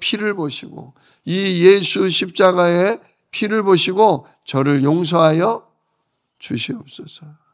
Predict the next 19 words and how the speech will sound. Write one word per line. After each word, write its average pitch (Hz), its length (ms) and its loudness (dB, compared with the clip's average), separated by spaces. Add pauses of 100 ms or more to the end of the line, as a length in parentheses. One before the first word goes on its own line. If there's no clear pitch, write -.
(580)
하나님, 190 380 0
우리 196 160 -4
가정이 185 520 0
대대로 185 640 0
우상을 180 600 -2
숭배하고 170 1000 -8 (540)
정말 175 320 -2
귀신을 175 580 0
섬기고 156 800 -4 (560)
육신의, 151 720 -2 (440)
어, 131 100 -6
원함을 165 560 2
따라 151 440 -2 (140)
온갖 147 800 -4
죄를 156 320 -6
짓고 143 400 -12 (160)
하나님을 185 580 -2
멀리 202 480 0
떠났으나 175 800 -6